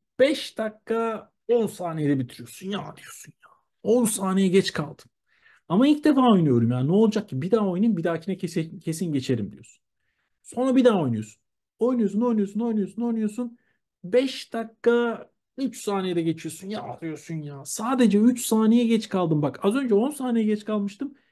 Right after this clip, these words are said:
Şimdi üç saniye geç kaldım. Bir dahakine kesin geçerim," diyorsun. Ve bir daha oynuyorsun. Kaç dakika geçiyor?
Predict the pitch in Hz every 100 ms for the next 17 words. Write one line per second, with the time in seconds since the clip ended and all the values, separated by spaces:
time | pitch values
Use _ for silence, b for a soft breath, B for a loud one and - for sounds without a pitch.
0 | b - 302 302 262 254 - 196 180 147
1 | 139 - 131 120 113 - 123 120 135 139
2 | 160 160 175 247 - _ _ _ _ _
3 | _ _ - 127 - 185 185 143 117 -
4 | 113 104 90 _ - - _ _ _ _
5 | _ - 123 143 123 110 101 101 110 _
6 | - - _ _ _ _ _ _ _ _
7 | _ 233 233 - 156 120 107 104 - 180